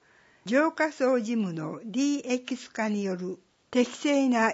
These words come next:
維持管理の徹底、浄化槽設備士の技術向上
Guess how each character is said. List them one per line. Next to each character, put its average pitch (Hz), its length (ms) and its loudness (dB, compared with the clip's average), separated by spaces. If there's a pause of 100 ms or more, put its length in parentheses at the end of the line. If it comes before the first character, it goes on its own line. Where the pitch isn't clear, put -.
維 233 140 2
持 294 160 0
管 285 280 2
理 170 140 -4
の 156 160 -6
徹 165 340 -8
底、 175 300 -4 (440)
浄 302 280 4
化 302 200 0
槽 254 320 4
設 240 360 -4
備 233 120 -2
士 202 180 -6
の 160 280 -4
技 226 220 -4
術 247 380 -4
向 208 280 0
上 185 360 -2